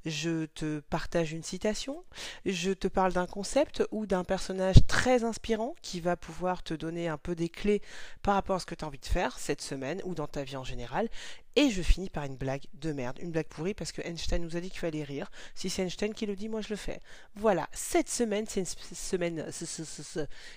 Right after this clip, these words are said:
une semaine spéciale puisque c'est la semaine de l'art de la guerre.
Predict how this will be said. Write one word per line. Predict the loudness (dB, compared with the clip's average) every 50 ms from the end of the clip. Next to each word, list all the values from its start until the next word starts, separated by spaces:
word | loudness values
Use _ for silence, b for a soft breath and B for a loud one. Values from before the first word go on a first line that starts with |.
| B B -2
une | 0 0 0 -2
semaine | -2 2 4 4 4 4 4 2 2 2 0 -4 -8 -10 B B B B
spéciale | B -8 -6 -4 -4 0 4 4 4 4 2 -2 -6 -8 -8 -8 -4 -2 0 2 2 2 2 2 2 2 0 -2
puisque | -6 -6 -4 -4 -4 -4 -4
c'est | -4 -2 -2
la | 0 0 0
semaine | -2 -4 -4 -4 -2 -2 -2 -4 -4
de | -4 -4
l'art | -2 0 -2 -2 -2
de | -4 -4
la | -4 -4 -4
guerre. | -4 -4 -2 0 0 -2